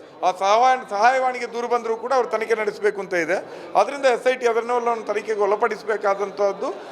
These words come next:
ಆ ತನಿಖೆ ಪರಿಪೂರ್ಣ ಆಗುವವರೆಗೂ ಕೂಡ ಎಸ್ ಐ ಟಿಯನ್ನು ಉಳಿಸಬೇಕು ಅನ್ನುವಂಥದ್ದು ನಮ್ಮ ಒಂದು ಆಗ್ರಹ ಮತ್ತು ಆ ಬೇಡಿಕೆಗೆ ನಮ್ಮ ಪೂರ್ತಿ ಸಹಮತ ಇದೆ. ಆ, ಏನು ಅನಾಮಿಕ ದೂರುದಾರನ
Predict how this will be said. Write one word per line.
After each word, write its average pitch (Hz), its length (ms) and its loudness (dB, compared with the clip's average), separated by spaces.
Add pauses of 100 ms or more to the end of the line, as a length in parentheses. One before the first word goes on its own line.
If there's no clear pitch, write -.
(140)
ಆ 190 180 6
ತನಿಖೆ 233 400 -2
ಪರಿಪೂರ್ಣ 247 580 0
ಆಗುವವರೆಗೂ 240 600 4
ಕೂಡ 240 200 -4 (220)
ಎಸ್ 220 140 -2
ಐ 233 40 0
ಟಿಯನ್ನು 226 260 -4
ಉಳಿಸಬೇಕು 233 600 2
ಅನ್ನುವಂಥದ್ದು 202 560 -2
ನಮ್ಮ 196 200 -2 (500)
ಒಂದು 226 240 6
ಆಗ್ರಹ 196 380 4
ಮತ್ತು 254 300 -4
ಆ 233 100 4
ಬೇಡಿಕೆಗೆ 226 500 0
ನಮ್ಮ 214 220 -4
ಪೂರ್ತಿ 208 380 -6
ಸಹಮತ 196 340 0
ಇದೆ. 247 500 0 (280)
ಆ, 185 300 6
ಏನು 196 300 -4 (480)
ಅನಾಮಿಕ 220 420 2
ದೂರುದಾರನ 196 540 2